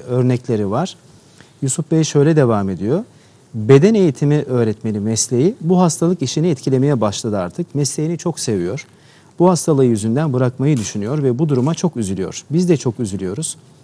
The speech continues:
Kiraz sapı, ısırgan, karabaş olan kürü iki ay kullandı. Daha fazla kullanabilir mi diye soruyor hocam. Ee,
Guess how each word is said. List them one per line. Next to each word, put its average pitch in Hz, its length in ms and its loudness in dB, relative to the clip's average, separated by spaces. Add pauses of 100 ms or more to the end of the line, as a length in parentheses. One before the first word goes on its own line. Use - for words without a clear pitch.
(280)
Kiraz 175 320 2
sapı, 165 320 -2
ısırgan, 151 600 0
karabaş 139 460 0
olan 117 260 -2 (100)
kürü 180 240 -4
iki 156 240 -4
ay 180 120 -4
kullandı. 107 460 -4 (1120)
Daha 185 180 6
fazla 180 300 2
kullanabilir 160 600 2
mi 131 180 2
diye 156 160 2
soruyor 110 400 0
hocam. 107 280 -8 (1400)
Ee, 120 580 0